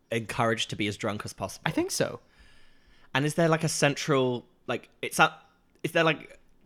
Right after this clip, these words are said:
Speaker 1: what's at the core of Margaritaville? Is there, like, a bar in the middle of the resident, like, the <laughs> retirement community that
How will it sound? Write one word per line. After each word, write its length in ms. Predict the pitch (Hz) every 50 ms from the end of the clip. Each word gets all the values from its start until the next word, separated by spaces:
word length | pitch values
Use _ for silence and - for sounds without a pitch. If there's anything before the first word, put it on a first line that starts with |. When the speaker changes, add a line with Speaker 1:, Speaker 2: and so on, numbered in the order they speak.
| - _ -
Speaker 1:
what's 300 | 160 143 151 165 - -
at 100 | 190 -
the 60 | -
core 380 | - - - 143 127 120 113 110
of 80 | 104
Margaritaville? 680 | 120 110 101 104 101 101 101 98 - - 98 92 87 85 -
Is 60 | -
there, 100 | - 117
like, 120 | 120 -
a 40 | 127 107
bar 300 | - 127 117 117 117 113
in 80 | 110
the 60 | 110
middle 240 | 107 110 110 110 107
of 140 | 104 101 -
the 160 | - 110 107
resident, 440 | 104 117 110 104 104 104 101 107 101 - -
like, 220 | - 107 - - -
the 140 | 117 107 - - - - - - -
<laughs> 340 | - - - - 196 151
retirement 440 | 139 151 - - 147 135 131 127 -
community 280 | - 135 117 117 120 120
that 220 | 98 113 113 117